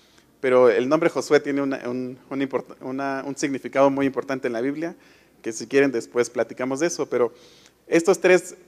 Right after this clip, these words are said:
personajes eran los líderes que regresaron a Jerusalén a reconstruirla. De hecho, Zorobabel fue, ya que había sido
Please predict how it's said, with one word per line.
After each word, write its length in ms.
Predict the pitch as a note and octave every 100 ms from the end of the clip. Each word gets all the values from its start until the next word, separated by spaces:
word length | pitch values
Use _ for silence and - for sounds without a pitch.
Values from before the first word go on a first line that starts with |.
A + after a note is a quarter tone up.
| -
personajes 680 | B2+ - B2+ D#3 F#3+ F3+
eran 260 | F3 D3 D3
los 180 | C3 B2+
líderes 580 | F3+ E3+ D#3+ E3+ - - _ _ _ -
que 80 | B2
regresaron 640 | B2 B2 - D3 D3 C#3
a 140 | - B2
Jerusalén 640 | C3 A2 - A#2+ C3+ E3+ - _ _
a 80 | A#2
reconstruirla. 840 | A#2 - A#2 - A2+ A#2 A2 G2 _ _ _ _ _
De 140 | B2+
hecho, 180 | C#3+ D#3+
Zorobabel 560 | D3+ B2 A#2+ A#2+ C#3+ E3
fue, 520 | E3 D3+ D3+ D3 D3 - _ _ _ _ _ - _ _ -
ya 180 | B2+
que 100 | C#3
había 120 | D3+ D3+
sido 160 | D3+